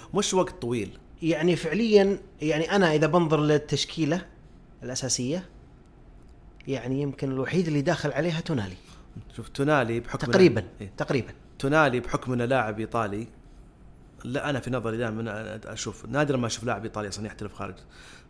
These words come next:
Speaker 1: بس يحتاج وقت إنه، آه، يتأقلم مع الفريق، وجهة نظري، لأن أعت-، أعتقد أن تونالي عليه آمال، هو عليه آمال بيكون ركن أساسي بالفريق. آه،
Speaker 2: بس عمود الفريق ما تغير.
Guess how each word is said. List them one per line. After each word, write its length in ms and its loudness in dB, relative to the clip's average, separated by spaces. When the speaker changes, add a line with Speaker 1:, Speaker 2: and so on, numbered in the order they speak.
Speaker 1:
بس 200 -2
يحتاج 360 0
وقت 260 -2
إنه، 280 -4
آه، 920 -8
يتأقلم 460 -6
مع 100 -6
الفريق، 320 -10
وجهة 240 -8
نظري، 420 -8
لأن 240 -2
أعت-، 460 -4
أعتقد 420 -4
أن 100 -4
تونالي 440 0
عليه 640 -2
آمال، 260 -6
هو 140 -4
عليه 400 -4
آمال 140 -4
بيكون 240 -8
ركن 320 -6
أساسي 400 -6
بالفريق. 320 -12
آه، 800 -8
Speaker 2:
بس 140 -4
عمود 240 0
الفريق 260 -2
ما 100 -2
تغير. 260 -8